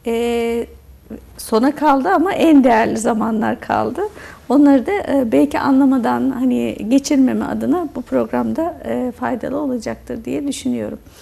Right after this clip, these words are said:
E, zaman, e, tabii ki akıp gidiyor dedik ve Allah-u Teala tarafından hepimize, e, verilmiş olan bir nimet.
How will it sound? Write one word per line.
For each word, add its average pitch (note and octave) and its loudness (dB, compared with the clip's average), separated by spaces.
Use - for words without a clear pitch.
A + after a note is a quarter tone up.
E, C4+ 0
zaman, D#4 2
e, C#4+ 0
tabii D4 -2
ki D4+ -6
akıp D4 -6
gidiyor D4 0
dedik - -8
ve C4 0
Allah-u B3+ -2
Teala B3 -6
tarafından B3 -6
hepimize, B3 -6
e, A#3+ -6
verilmiş B3+ -2
olan C#4 -2
bir C#4 2
nimet. B3+ 4